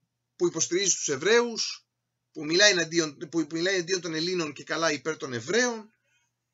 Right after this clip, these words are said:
Επομένως, οι Εβραίοι είναι πίσω από τον ανθεληνισμό και είναι η γνωστή προπαγάνδα που πάντα οι νεοναζί και οι αντισημίτες ξέρουν να παίζουν στην Ελλάδα».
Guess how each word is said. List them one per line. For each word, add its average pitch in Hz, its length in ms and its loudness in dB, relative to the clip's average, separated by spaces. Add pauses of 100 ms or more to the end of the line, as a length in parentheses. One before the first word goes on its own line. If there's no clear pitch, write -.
(160)
Επομένως, 254 960 2
οι 180 160 0
Εβραίοι 196 300 4
είναι 202 200 -2
πίσω 196 300 -2
από 170 340 -6
τον 165 180 -2
ανθεληνισμό 147 680 -2
και 233 100 -8
είναι 226 100 -4
η 165 560 -10
γνωστή 156 380 -8
προπαγάνδα 175 680 -4
που 156 160 -16
πάντα 170 340 -2
οι 160 100 -6
νεοναζί 143 520 -6
και 170 100 -4
οι 165 40 -2
αντισημίτες 151 600 -6
ξέρουν 170 260 -6
να 147 140 -4
παίζουν 143 280 -6
στην 131 200 -10
Ελλάδα». 123 360 -4